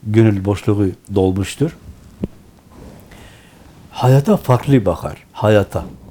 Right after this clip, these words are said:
Varlığa farklı bakar. Baktığı her şeyden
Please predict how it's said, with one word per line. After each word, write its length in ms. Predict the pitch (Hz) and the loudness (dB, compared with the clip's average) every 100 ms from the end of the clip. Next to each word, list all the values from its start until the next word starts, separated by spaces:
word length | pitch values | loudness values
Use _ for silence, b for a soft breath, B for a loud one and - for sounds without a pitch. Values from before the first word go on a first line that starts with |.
| - _ - - b b 117 | -20 _ -20 -20 b b 2
Varlığa 520 | 123 123 123 143 170 | 4 4 2 0 -4
farklı 480 | - 110 - 123 98 | -4 -4 -2 -2 -2
bakar. 300 | 85 - 80 - - - - - - - B B B B | -6 -12 -18 -20 -20 -20 -20 -20 -18 -20 B B B B
Baktığı 460 | 98 120 - 139 151 | 0 0 2 4 6
her 120 | 160 | 6
şeyden 520 | 185 - 107 120 196 | 2 0 2 2 -2